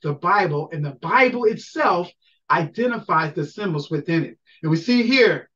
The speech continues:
that the dragon, the great dragon, was cast out in Revelation chapter twelve, verse seven. He was cast out, that old serpent called the devil and Satan, which deceiveth the whole world.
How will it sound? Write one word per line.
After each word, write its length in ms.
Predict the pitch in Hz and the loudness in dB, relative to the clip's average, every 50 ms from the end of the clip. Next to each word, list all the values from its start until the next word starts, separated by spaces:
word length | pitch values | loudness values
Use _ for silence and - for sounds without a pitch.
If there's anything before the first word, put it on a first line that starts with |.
| _ _ - | _ _ -8
that 140 | 170 156 156 | -8 -6 -4
the 100 | 165 151 | -4 -6
dragon, 640 | - - 147 170 180 196 202 185 156 151 113 113 - | -6 -4 -2 0 2 2 2 0 -2 -6 -12 -12 -10
the 80 | 160 | -4
great 240 | 143 180 202 226 - | 0 0 0 0 0
dragon, 540 | - 208 214 214 208 185 175 147 135 131 - _ _ _ _ | -2 -2 -2 0 0 -2 -4 -6 -8 -10 -14 _ _ _ _
was 180 | 170 165 156 - | -10 -10 -10 -10
cast 340 | - - 220 226 220 208 - | -10 -6 -4 -4 -4 -4 -2
out 200 | 233 208 190 170 | -2 -2 0 0
in 40 | |
Revelation 380 | 156 165 165 170 165 160 170 165 | 0 -2 0 -2 -2 -4 -6 -8
chapter 240 | 151 175 - 160 160 | -8 -8 -8 -8 -10
twelve, 320 | - - 185 170 160 147 | -6 -4 -2 -2 -2 -2
verse 260 | 147 156 165 165 - | -2 -2 -4 -4 -4
seven. 380 | - 170 139 135 127 123 123 - _ _ _ - - - _ _ _ _ _ - | -8 -8 -6 -6 -8 -10 -14 -18 _ _ _ -20 -20 -20 _ _ _ _ _ 2
He 60 | 185 | 4
was 140 | 170 151 - | 4 4 2
cast 360 | - 233 233 233 233 - 254 | 2 2 2 2 2 2 2
out, 160 | 233 214 160 | 4 4 6
that 200 | 185 190 196 - - | 4 2 2 2 4
old 400 | 233 247 254 262 269 269 262 - | 6 8 8 8 6 2 -2 -4
serpent 640 | - - 269 277 277 277 - - 175 143 - - - - _ _ _ _ _ _ _ _ _ _ | -10 -4 0 2 2 2 2 -2 -6 -8 -8 -10 -16 -20 _ _ _ _ _ _ _ _ _ _
called 380 | - - 214 214 220 220 214 180 | -4 2 4 6 6 6 6 6
the 80 | 190 | 4
devil 640 | 170 147 185 208 220 226 214 175 180 151 131 - - - | 4 4 4 4 6 6 4 2 0 -2 -4 -8 -10 -10
and 160 | 175 175 175 156 | -6 -6 -6 -6
Satan, 420 | - - - 247 233 214 175 160 | -4 0 2 4 4 4 2 2
which 160 | 170 165 - | -2 -2 0
deceiveth 760 | 185 180 175 - - - - 349 359 349 349 320 311 320 320 - _ | -2 -2 -2 -4 -8 -2 2 4 4 4 4 2 -2 -6 -8 -10 _
the 260 | - 156 190 165 165 165 | -10 -4 -2 -2 -2 -4
whole 540 | 165 - 220 220 226 233 226 240 233 220 | -2 2 4 6 6 8 6 6 4 2
world. 540 | 190 190 214 220 208 190 165 147 110 107 - | 2 6 8 8 8 8 4 0 -2 -8 -14